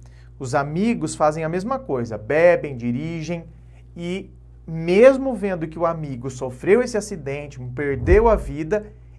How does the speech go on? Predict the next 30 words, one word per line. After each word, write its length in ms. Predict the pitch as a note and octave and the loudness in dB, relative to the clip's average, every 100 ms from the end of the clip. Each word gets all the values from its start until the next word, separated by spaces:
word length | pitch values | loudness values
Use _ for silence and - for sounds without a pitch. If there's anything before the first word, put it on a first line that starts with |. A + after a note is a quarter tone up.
| - | 0
eles 220 | A3 F#3 | 0 0
não 260 | F3 C3 | -2 0
aprendem. 580 | D#3+ - A3+ G3 C3 - - - - - | -2 0 -2 -2 -6 -8 -12 -20 -20 -8
Eles 220 | C#3+ C#3 | -6 -6
continuam 500 | - D#3 A#3 A#3 - | -6 -6 -2 0 0
bebendo, 500 | C#3 C3 D3 E3 E3 | 0 0 0 0 0
dirigindo, 880 | A2+ A#2+ C3+ B2 E3+ E3 D3 A2 G#2+ - - | -2 -6 -6 -6 -6 -6 -6 -10 -12 -16 -18
tirando 360 | - D3 C3 D#3+ | -8 -6 -4 -4
racha, 640 | D#3 D3+ D#3+ D3+ B2 - - | 2 4 4 2 -4 -14 -10
eles 160 | E3 | -8
continuam 340 | - G3+ G#3 G#3+ | -6 -6 -6 -6
fazendo. 240 | D3 A#2+ - - - | -8 -10 -14 -20 -6
Por 220 | A#3 A#3+ | 2 2
quê? 260 | A#3+ C#3+ - | 2 -6 -4
É 80 | C#3+ | 0
a 100 | D3+ | 0
mania 500 | D#3 E3 D#3+ F3 A3 | 0 -4 -4 -2 -2
que 80 | A3 | -2
a 40 | |
gente 260 | F#3 F#3 - | -6 -8 -12
tem 300 | - C#3+ E3 | -8 -8 -8
de 100 | F3 | -10
que 260 | - C3+ - - | -10 -12 -12 0
comigo 680 | G#3 G#3+ F#3+ G3+ B3+ D4 C4+ | 4 4 2 -6 -6 -6 -8
será 480 | - B3+ G#3 G3 A#3 | -6 -4 0 0 0
diferente. 840 | B3+ - - C4+ E3 G#2+ - - - - - - - - | -4 -8 -8 -6 -8 -10 -16 -20 -20 -20 -20 -20 -20 -18
Então, 340 | C#3+ C#3+ A#3 - | -10 -2 0 2
a 140 | E3+ | 2
gente 300 | F3+ A#3+ B3 | 2 -2 -2
ouve 380 | A#3 B3 A#3+ B3 | 0 0 0 -8